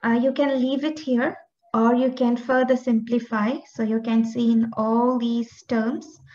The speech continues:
half R square is a common term, so I'm taking it out, half R square, then pi sine square theta minus half R square has gone, so two theta, here half R square is already taken,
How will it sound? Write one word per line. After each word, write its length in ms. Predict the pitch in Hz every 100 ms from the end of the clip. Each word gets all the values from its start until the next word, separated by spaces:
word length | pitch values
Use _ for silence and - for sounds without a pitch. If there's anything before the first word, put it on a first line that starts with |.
| - _
half 400 | - 254 277 311 -
R 180 | 214 208
square 280 | 208 247 233
is 100 | 226
a 60 |
common 480 | 226 - 208 220 226
term, 280 | 233 220 247
so 140 | -
I'm 80 | 214
taking 300 | 220 214 220
it 100 | 226
out, 340 | - 214 285 320 -
half 280 | 214 220 226
R 140 | 208 196
square, 440 | - 220 220 285 - _ _ _ _ _ -
then 540 | 220 214 220 214 - _
pi 260 | 247 247
sine 300 | 254 240 208
square 300 | 202 - 202 202
theta 500 | 214 214 254 311 349 -
minus 520 | 208 202 214 240 330 - - _ _ _ -
half 200 | 226 226
R 140 | 220
square 240 | 208 - 220
has 140 | 208
gone, 360 | 220 214 214 262
so 220 | - 220 -
two 160 | 240 240
theta, 560 | 233 208 - 240 339 - - _ _
here 200 | - 226
half 340 | 220 214 214 214
R 200 | 202 202
square 320 | - 233 214
is 100 | 214
already 400 | 202 202 233 226
taken, 520 | 220 208 226 233 247